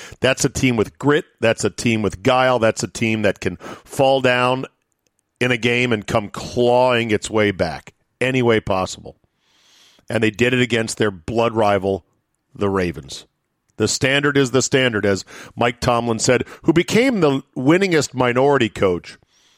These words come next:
in N F L history, or football hi-, not football history, 'cause Eddie Grambling has, like, a trillion wins, but in N F L history. And Jason Whitlock tweeted, "This is ridiculous. We don't say so-and-so became the winningest white coach."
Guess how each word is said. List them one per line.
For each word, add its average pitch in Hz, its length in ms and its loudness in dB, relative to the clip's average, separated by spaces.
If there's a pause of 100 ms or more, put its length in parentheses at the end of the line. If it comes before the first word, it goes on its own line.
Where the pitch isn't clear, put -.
(360)
in 123 140 0
N 127 100 2
F 120 160 2
L 117 160 2
history, 107 400 0
or 92 120 0
football 120 480 0
hi-, 104 100 2 (500)
not 175 220 0
football 151 380 2
history, 120 260 0
'cause 113 160 0
Eddie 135 160 4
Grambling 123 380 2
has, 95 100 2 (140)
like, 95 120 -2
a 87 60 -8
trillion 113 480 0
wins, 98 380 0 (360)
but 123 360 0
in 117 280 -2 (300)
N 139 120 2
F 135 100 0
L 123 160 2
history. 120 500 2 (800)
And 127 420 0 (140)
Jason 143 380 0
Whitlock 131 380 0
tweeted, 117 360 0
"This 127 160 0
is 110 120 -6
ridiculous. 107 720 0 (520)
We 123 120 2
don't 135 180 2
say 127 240 2
so-and-so 127 480 2
became 117 380 -2
the 113 80 0
winningest 110 420 -2
white 113 240 0
coach." - 440 -12